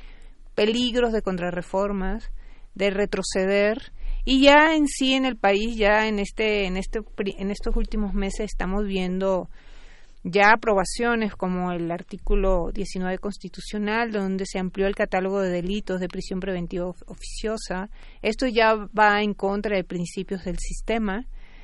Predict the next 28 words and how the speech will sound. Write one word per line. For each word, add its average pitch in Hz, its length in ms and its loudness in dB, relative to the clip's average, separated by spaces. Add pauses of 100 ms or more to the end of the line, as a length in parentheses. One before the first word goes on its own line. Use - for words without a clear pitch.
(400)
eh, 208 400 6
donde 233 320 4
todavía 233 420 8
vemos 247 460 6 (220)
autoridades, 202 840 4
legisladores 196 760 0
diciendo 196 480 -2
más 220 300 4
delitos 247 440 2
para 214 200 2
entrar, 202 440 4
eh, 196 100 0
que 196 180 -4
los 190 260 -6 (100)
suban 233 380 0
a 190 80 -2
ese 190 200 -6
catálogo 185 540 -2
de 170 100 -2
delitos, 185 580 -8
¿no? 180 260 -8 (580)
Aparte 214 540 6
de 220 140 8
que 226 80 0
estamos 214 400 0
viendo 208 460 0
que, 180 520 2 (600)
eh, 190 500 -4